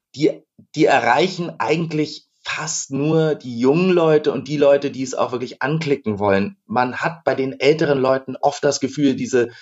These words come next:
sowjetische Denkrichtung, wir gegen, gegen die anderen oder alle gegen uns,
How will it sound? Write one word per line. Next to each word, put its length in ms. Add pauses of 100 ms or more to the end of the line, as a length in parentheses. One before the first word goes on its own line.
sowjetische 800 (420)
Denkrichtung, 960
wir 220
gegen, 420
gegen 240
die 140
anderen 400
oder 200
alle 200
gegen 260
uns, 460